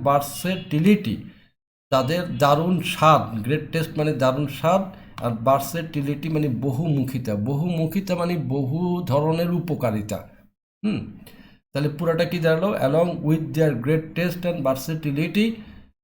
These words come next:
তাদের, তাদের মানে কাদের? ভেজিটেবলস এবং ফ্রুটসের দারুণ স্বাদ তো আছেই, বহুমুখিতা তো আছেই, তার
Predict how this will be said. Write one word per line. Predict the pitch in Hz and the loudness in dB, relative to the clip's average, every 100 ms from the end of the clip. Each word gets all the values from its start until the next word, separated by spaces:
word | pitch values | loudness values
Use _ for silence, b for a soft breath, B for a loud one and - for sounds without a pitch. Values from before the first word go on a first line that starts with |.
| _ _ _ _ - | _ _ _ _ 0
তাদের, | 131 120 175 151 - - | 2 4 2 2 0 0
তাদের | 139 175 180 | 2 2 2
মানে | 175 175 | 2 2
কাদের? | 156 151 139 110 | 2 2 2 0
ভেজিটেবলস | 127 127 131 147 170 - | 0 0 0 0 -2 -2
এবং | 147 143 120 | -2 -2 -4
ফ্রুটসের | - 156 160 - - 185 226 220 B B B B _ - | -4 0 0 -2 -2 2 2 2 B B B B _ -2
দারুণ | 104 143 151 175 | 2 4 4 0
স্বাদ | - - 143 - | -2 2 2 0
তো | 180 | 2
আছেই, | 156 143 - 196 190 - B B B _ 113 117 | 4 4 2 0 0 -4 B B B _ -4 0
বহুমুখিতা | 143 165 180 175 - 196 - 175 | 2 4 4 2 0 -2 -2 -2
তো | 175 - | -2 -2
আছেই, | - 156 - 226 180 190 B B B - | 0 0 4 4 4 0 B B B 4
তার | 175 185 | 8 8